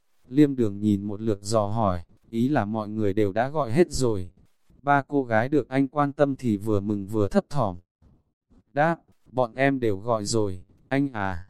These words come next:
anh cũng gọi mấy thứ anh muốn ăn đi." Cả ba đều là bạn Liêm Tiếu, đương nhiên cũng gọi Liêm Đường là anh theo Liêm Tiếu.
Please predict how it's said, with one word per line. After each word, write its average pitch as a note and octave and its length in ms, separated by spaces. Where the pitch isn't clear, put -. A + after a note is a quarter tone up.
anh C3+ 200
cũng C#3 200
gọi C#3 200
mấy A2+ 220
thứ A#2+ 140
anh C#3 260
muốn B2 180
ăn C#3 220
đi." D3 300
Cả G2+ 180
ba C#3 200
đều A2+ 220
là G2+ 180
bạn G#2 260
Liêm C#3 220
Tiếu, C3 440
đương C#3+ 220
nhiên D3 220
cũng D3+ 220
gọi C3+ 200
Liêm C#3 240
Đường G#2 220
là G2+ 220
anh C3+ 200
theo D3 200
Liêm C#3+ 240
Tiếu. A#2+ 440